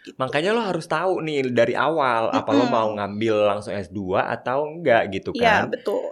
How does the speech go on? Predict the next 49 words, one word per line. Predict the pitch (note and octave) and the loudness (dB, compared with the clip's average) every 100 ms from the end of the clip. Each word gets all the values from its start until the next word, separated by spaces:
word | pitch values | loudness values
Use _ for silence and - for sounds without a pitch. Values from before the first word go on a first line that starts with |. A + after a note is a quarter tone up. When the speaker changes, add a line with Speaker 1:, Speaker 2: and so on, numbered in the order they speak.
| - | -4
Speaker 2:
Nah, | A2 | -4
kalau | - B2+ C3 | 0 0 2
dari | B2 B2+ | 0 0
jurusannya, | A#2+ A#2+ C3+ D3 A#3+ | -2 -2 -2 -2 -2
apa | A3 | -2
semua | F3+ D#3 C#3 C#3 C3+ | -2 -4 -2 2 2
yang | C#3 C3+ | 2 -2
jurusan | A#2 A2+ A#2 | -2 -4 -4
S | A2 A2+ | -4 -4
satu | D3 | -6
bisa | C#3 A2 G#2 | -6 -4 -4
langsung | G#2 A2 G#2 | -4 -8 -6
ke | G2+ G2+ F#2+ | -2 -2 -2
S | F#2+ - | -6 -6
dua | A2 F#3 | -6 -4
atau, | - C#3+ C3+ C3+ | -6 -6 -6 -6
eh, | A#2+ | -2
kayak | C3+ B2 | 2 2
kalau, | B2+ B2 | 2 2
kalau | A#2+ | 0
yang | A2+ | 0
ikutan | A#2+ A#2 A2+ | -2 -2 0
flash | B2+ | -2
track | D3 C#3 | -2 -4
nih | F#2 A2 | -6 -8
ya, | D3 | -8
atau | - A#2 | -6 0
Speaker 1:
Iya. | A#3 G#3+ - _ | 0 -2 -8 _
Speaker 2:
ada | - - | -8 -6
jurusan | G2+ A2+ G#2+ | -6 -8 -10
khusus? | G2+ E2+ - _ - | -12 -16 -16 _ -2
Speaker 1:
Kalau | B3 B3+ C4 B3 | 2 4 4 4
untuk | C4 C4 | 0 0
yang | B3 B3 B3 B3+ | 0 -2 -6 0
tahun | A#3 A#3 A#3 A#3 A#3+ A#3 | 0 0 -6 -6 -8 -4
ini, | B3 A3+ A3+ C#4+ - - | -4 -2 -2 -4 -6 -18
Speaker 2:
Mhm. | G3 | -6
Speaker 1:
eh, | A3 A3+ G#3 | -2 0 -2
untuk | A3 A3 A#3 | -4 -10 -6
dua | G#3+ | -4
ribu | G#3+ G#3 A3 | -2 -2 -4
dua | G#3+ | -4
puluh | G#3+ A3 G#3+ | -4 -6 -6
tiga, | G3+ A3+ C#4 | -10 -4 -4
kita | C#4+ B3+ D4 D#4+ D#4+ _ | -6 -6 -4 -4 -10 _
yang, | A#3 A3+ A3+ A#3 A#3 A#3+ | -6 -4 -6 -10 -16 -10
eh, | A3 A3 A3 A#3 A3 A3 | -6 -4 -2 -4 -4 -4
sa-, | G#3 A#3+ A3 - | 0 2 2 0
sosial, | - A#3+ A3+ G#3 A3 D4+ | -4 -2 -2 -2 -2 -2